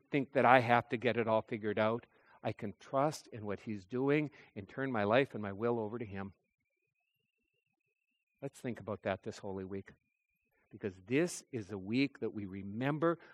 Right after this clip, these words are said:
the most important gift that was ever given. Jesus didn't just love you. He was rejected for you.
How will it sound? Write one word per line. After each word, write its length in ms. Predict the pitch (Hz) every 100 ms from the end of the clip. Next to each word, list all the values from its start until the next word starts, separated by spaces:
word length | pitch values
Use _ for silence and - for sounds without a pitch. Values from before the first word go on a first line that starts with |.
| _
the 60 | 120
most 300 | 110 98 104
important 560 | 92 - 156 170 127
gift 260 | 110 127 -
that 80 | 120
was 180 | 107
ever 200 | 104 101
given. 360 | 107 107 104 98 _ _ _ _ _ _ _ _ _ _ _ _ _ _ _ _ _
Jesus 400 | 147 175 196 170
didn't 320 | - 143 147
just 340 | 113 117 - -
love 380 | 104 113 160 170
you. 280 | 220 269 - _ _ _ _ _ _ _ _ _ _
He 60 |
was 180 | 120 101
rejected 560 | 104 95 - 120 - 160
for 180 | - 175
you. 220 | 185 233